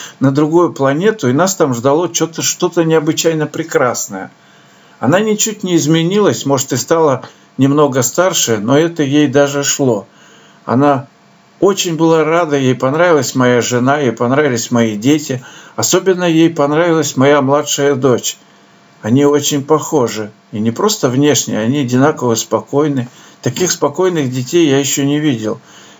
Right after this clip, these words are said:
Иногда мы забывали про неё, лежит, улыбается. Мать тогда сказала, что она тоже была спокойным ребёнком. Все сошлись на том, что они очень похожи. Мы были там целый месяц, была жара,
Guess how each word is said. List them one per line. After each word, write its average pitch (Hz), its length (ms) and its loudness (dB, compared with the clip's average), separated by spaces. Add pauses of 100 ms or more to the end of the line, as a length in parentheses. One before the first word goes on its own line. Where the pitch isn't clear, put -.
Иногда 160 360 2
мы 202 120 -2
забывали 180 560 0
про 127 220 -2
неё, 131 280 2
лежит, 123 420 0
улыбается. 131 840 -2 (340)
Мать 135 240 -2
тогда 135 260 0
сказала, 131 520 -2
что - 200 -4
она 147 180 0
тоже 147 280 -4
была 113 240 -2
спокойным 113 600 -2
ребёнком. 113 580 -2 (420)
Все - 220 -2
сошлись 135 500 -2
на 120 140 0
том, 165 260 -4
что - 240 -4
они 120 220 0
очень 131 400 -6
похожи. 113 600 -6 (800)
Мы 127 140 0
были 196 280 2
там 143 240 -4
целый 180 320 0
месяц, 117 440 -2
была 117 280 0
жара, 131 540 -2